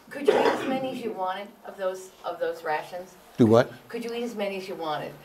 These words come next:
Speaker 1: or were you just having a few pieces really all the time?
Speaker 2: One is all you wanted,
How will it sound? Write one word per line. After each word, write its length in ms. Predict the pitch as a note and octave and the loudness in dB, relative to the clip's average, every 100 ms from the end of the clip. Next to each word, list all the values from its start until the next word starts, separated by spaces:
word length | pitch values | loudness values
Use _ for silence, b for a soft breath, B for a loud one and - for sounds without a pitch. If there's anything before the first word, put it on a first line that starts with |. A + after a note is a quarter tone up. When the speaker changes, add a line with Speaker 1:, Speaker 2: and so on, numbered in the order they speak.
| b F3+ | b -4
Speaker 1:
or 160 | F#3 | -2
were 160 | F3 F3+ | -2 -6
you 160 | F3+ | -6
just 240 | E3+ F3+ G3 | -4 -4 -2
having 300 | E3 D#3+ D3+ | 0 0 -2
a 40 | |
few 220 | D3 F#3 E3 | -6 -10 -10
pieces 400 | E3+ D#3 E3 D3 D3 | -10 -8 -6 -6 -2
really 260 | D3 D3 | -2 0
all 180 | D3 - - | -2 -4 -6
the 60 | - | -4
time? 220 | - - - - - - - - - - - - - - - - - - - - - - - - B B B B B - | -4 -6 -10 -14 -16 -18 -18 -18 -18 -18 -16 -16 -14 -14 -14 -14 -14 -14 -12 -12 -12 -12 -14 -14 B B B B B 12
Speaker 2:
One 300 | B2 D3 D3 | 12 12 12
is 200 | A#2+ C3+ | 12 12
all 500 | C#3 C3 B2 G#2+ G2 | 10 12 12 12 12
you 140 | G#2+ | 12
wanted, 380 | G#2 G#2 D#2+ | 12 12 8